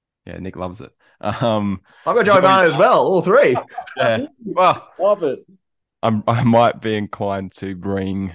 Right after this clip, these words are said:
Speaker 1: Lemuelu back in my team.
Speaker 3: I'm actually
Speaker 1: Place
Speaker 3: working
Speaker 1: more trades, why don't I?
Speaker 3: I'm working on that right now.
Speaker 2: I'm doing my centre dance 'cause I always have sh-,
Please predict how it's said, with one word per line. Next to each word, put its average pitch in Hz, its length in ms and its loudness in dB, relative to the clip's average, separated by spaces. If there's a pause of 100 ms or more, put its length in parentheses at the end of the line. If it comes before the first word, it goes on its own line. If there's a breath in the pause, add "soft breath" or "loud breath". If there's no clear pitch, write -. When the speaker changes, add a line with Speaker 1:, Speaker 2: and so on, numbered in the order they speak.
(120)
Speaker 1:
Lemuelu 92 640 -2
back 90 260 -6
in 87 80 -8
my 85 140 -10
team. - 360 -14 (1700)
Speaker 3:
I'm 127 100 -8
actually 131 240 -8
Speaker 1:
Place 113 260 2
Speaker 3:
working 110 140 0
Speaker 1:
more 107 80 6
trades, 90 500 -2
why 92 120 0
don't 90 180 -2
I? 76 240 -6 (440)
Speaker 3:
I'm 107 200 -16
working 117 340 -12
on 110 140 -12
that 113 180 -14
right 107 380 -10
now. 104 340 -14 (100)
Speaker 2:
I'm 139 120 -6
doing 180 220 0
my 180 120 2
centre 160 300 0
dance 143 320 0
'cause 139 140 -4
I 139 40 2
always 147 280 0
have 131 160 -6
sh-, - 80 -20